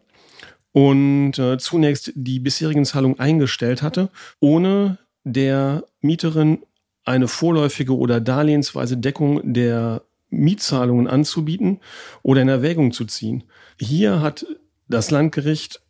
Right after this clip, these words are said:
festgestellt, dass das unverhältnismäßig ist und dass aus diesem Grund das Verschulden der Beklagten an der Entstehung des Mietrückstandes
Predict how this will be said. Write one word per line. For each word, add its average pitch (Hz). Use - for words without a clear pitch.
festgestellt, 156
dass 117
das 143
unverhältnismäßig 180
ist 208
und 151
dass 131
aus 120
diesem 170
Grund 147
das -
Verschulden 180
der 123
Beklagten 135
an 135
der 120
Entstehung 127
des 113
Mietrückstandes 147